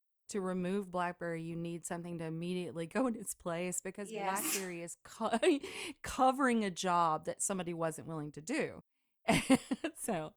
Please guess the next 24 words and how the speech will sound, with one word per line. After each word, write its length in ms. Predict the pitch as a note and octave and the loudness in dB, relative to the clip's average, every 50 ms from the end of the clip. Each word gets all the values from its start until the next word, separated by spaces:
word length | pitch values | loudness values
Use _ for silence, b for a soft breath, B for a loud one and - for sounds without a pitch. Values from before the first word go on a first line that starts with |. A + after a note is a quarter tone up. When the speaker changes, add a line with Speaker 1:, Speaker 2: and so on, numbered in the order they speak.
| _ - | _ -20
Speaker 2:
Yes. 380 | - - - - - - - - | -16 -16 -16 -14 -12 -12 -8 -2
Speaker 1:
yeah, 180 | F#3 F#3 E3+ E3 | 2 4 4 4
but 160 | E3+ A#3+ A#3 | 2 0 0
go 160 | - D4+ E4 | 0 0 0
ahead. 280 | D#4+ C#4 D4 C#4+ G3 D#3 | 0 0 2 0 0 0
Tell 160 | - G#3+ G#3+ | 0 0 0
me 140 | A#3+ A#3+ A3 | 2 2 0
more 180 | G#3 G#3+ G#3+ G3+ | -2 -2 -4 -4
about 260 | F#3+ F#3+ F3 F#3 - | -6 -6 -8 -8 -8
that, 320 | - F#3 F3 D3 D3 E3+ - _ - | -8 -8 -6 -8 -8 -12 -16 _ -6
about 360 | F#3+ F#3 E3+ F3 E3+ - - | -4 0 2 2 2 0 0
getting 260 | D#3 F#3+ F#3+ G3+ G3+ F#3+ | -2 0 0 2 2 2
out 100 | F3 E3+ | 2 0
of 80 | E3+ E3 | 0 -2
the 80 | E3+ | -2
way 220 | E3+ E3 D#3+ D#3+ D#3+ | -2 -2 -2 -2 -4
of 100 | D#3+ D#3+ | -4 -6
nature 360 | D#3+ D3+ D#3 D#3 - E3 D#3 | -6 -6 -6 -6 -6 -6 -6
and 120 | D3+ D#3 | -4 -4
what 160 | D#3+ D#3 - | -6 -6 -8
you've 120 | - E3 D#3 | -10 -8 -6
learned 260 | D#3 D#3 E3 E3 E3 | -6 -6 -6 -8 -10
from 140 | - - E3 | -10 -10 -10
that. 200 | E3+ - - - | -8 -8 -10 -12